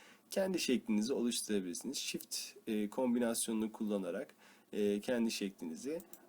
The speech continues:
oluşturabilirsiniz arkadaşlar. Burada tabii ki çok daha böyle yetenekli olan arkadaşlara önerebileceğimiz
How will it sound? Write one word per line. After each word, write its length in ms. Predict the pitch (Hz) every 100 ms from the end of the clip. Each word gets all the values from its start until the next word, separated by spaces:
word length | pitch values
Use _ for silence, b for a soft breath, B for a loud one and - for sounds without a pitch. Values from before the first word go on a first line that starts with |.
| -
oluşturabilirsiniz 1700 | 127 117 101 - 107 147 190 - - - 107 311 131 104 92 82
arkadaşlar. 680 | 67 73 - - - - 196 B B _ -
Burada 440 | 180 180 185 175 - -
tabii 300 | 165 165 160
ki 100 | -
çok 320 | - 160 -
daha 240 | 147 143 139
böyle 200 | 143 139
yetenekli 540 | 131 135 131 127 131
olan 120 | 123
arkadaşlara 600 | 113 113 117 104 - 104
önerebileceğimiz 1000 | - 113 113 98 87 82 82 104 170 -